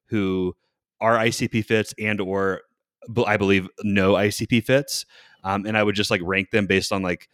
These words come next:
affinity in terms of, like, my relation-, strength of relationship. And I would just try to do, like, thirty minute calls with those people. Um,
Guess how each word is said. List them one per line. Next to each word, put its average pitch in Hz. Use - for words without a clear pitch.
affinity 104
in 98
terms 101
of, 95
like, 92
my 98
relation-, 90
strength 117
of 110
relationship. 101
And 101
I -
would 113
just 113
try 123
to 110
do, 107
like, 95
thirty 98
minute 92
calls 90
with 98
those 98
people. 113
Um, 95